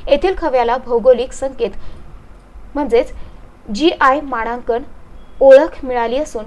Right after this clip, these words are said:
महाराष्ट्रातच नाही तर इतर राज्यांसह देशभरातून या पेढ्याला मागणी होत असून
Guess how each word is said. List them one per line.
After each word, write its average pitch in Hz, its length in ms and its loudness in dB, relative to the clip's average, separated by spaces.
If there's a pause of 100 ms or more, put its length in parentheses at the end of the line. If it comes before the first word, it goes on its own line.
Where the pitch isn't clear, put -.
(120)
महाराष्ट्रातच 240 760 -2
नाही 254 280 -6
तर 262 140 4 (100)
इतर 254 240 0
राज्यांसह 254 640 -2
देशभरातून 262 680 -2 (840)
या 285 140 6
पेढ्याला 254 520 2 (560)
मागणी 262 460 2
होत 262 220 2
असून 254 300 -4